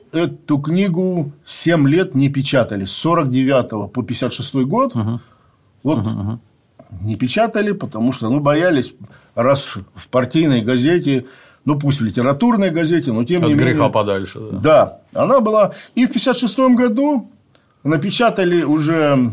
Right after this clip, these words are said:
Speaker 1: м, издание, когда вот эта вот полоса закончилась. Вот у меня издание как раз именно классическое этого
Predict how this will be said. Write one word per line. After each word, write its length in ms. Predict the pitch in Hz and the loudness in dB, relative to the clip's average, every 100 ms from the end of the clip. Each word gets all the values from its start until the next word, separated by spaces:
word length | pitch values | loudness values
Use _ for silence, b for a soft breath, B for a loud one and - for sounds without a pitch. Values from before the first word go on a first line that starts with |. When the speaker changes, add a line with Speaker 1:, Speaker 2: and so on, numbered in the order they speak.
| - | -6
Speaker 1:
м, 840 | 104 110 117 117 113 110 110 104 98 b b b b _ 165 | -10 -6 -2 -2 -2 -2 -4 -6 -8 b b b b _ -2
издание, 580 | 170 165 247 247 214 | 0 2 2 2 0
когда 640 | 143 151 139 139 190 180 135 | -2 -2 -2 0 4 4 4
вот 180 | 139 | 0
эта 220 | 175 143 131 | 0 0 0
вот 360 | 151 147 - | 0 -2 -4
полоса 480 | 123 117 110 165 156 | -4 -2 0 2 2
закончилась. 680 | 139 139 143 123 92 82 98 | 0 0 2 2 -2 -10 -10
Вот 160 | 98 | -4
у 20 | 131 | 0
меня 360 | 151 214 202 | 2 2 2
издание 440 | 123 117 202 208 143 | 0 2 0 2 -2
как 220 | 127 139 | -4 -2
раз 200 | 151 - | -4 0
именно 400 | 151 147 135 127 | 0 0 0 -2
классическое 760 | 127 131 - 143 127 - 120 104 | -2 -4 -4 -4 -4 -4 -4 -4
этого 640 | - 135 139 113 110 | -4 -4 -2 -2 -2